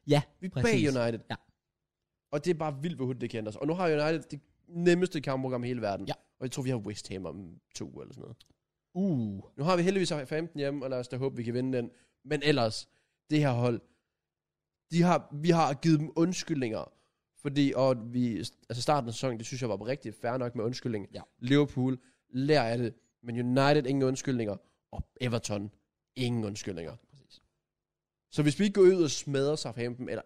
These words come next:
Speaker 2: et, altså, jeg, jeg ved det ikke.
Speaker 1: I har, I har Southampton lørdag.
Speaker 2: Så er West Ham hjemme.
Speaker 1: Så har I West Ham.
Speaker 2: Ja.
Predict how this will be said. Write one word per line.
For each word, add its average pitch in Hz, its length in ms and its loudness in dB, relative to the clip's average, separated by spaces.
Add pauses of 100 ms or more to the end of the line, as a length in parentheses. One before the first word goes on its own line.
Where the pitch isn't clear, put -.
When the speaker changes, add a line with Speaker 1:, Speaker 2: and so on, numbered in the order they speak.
Speaker 2:
et, 151 220 -4
altså, 127 160 -8
jeg, 117 100 -4 (140)
jeg 82 100 -12
ved - 60 -16
det 50 60 -20
ikke. - 180 -20 (160)
Speaker 1:
I 123 100 -6
har, 165 360 -2
I - 40 -4
har 160 140 -2
Southampton 147 420 -6
lørdag. 135 280 0 (540)
Speaker 2:
Så 131 100 -2
er 127 60 4
West 117 180 -2
Ham 117 100 -2
hjemme. 110 200 -2
Speaker 1:
Så 135 160 -4
har 139 80 -2
I 135 60 0
West 123 440 -6
Ham. - 240 -16 (1500)
Speaker 2:
Ja. - 140 -10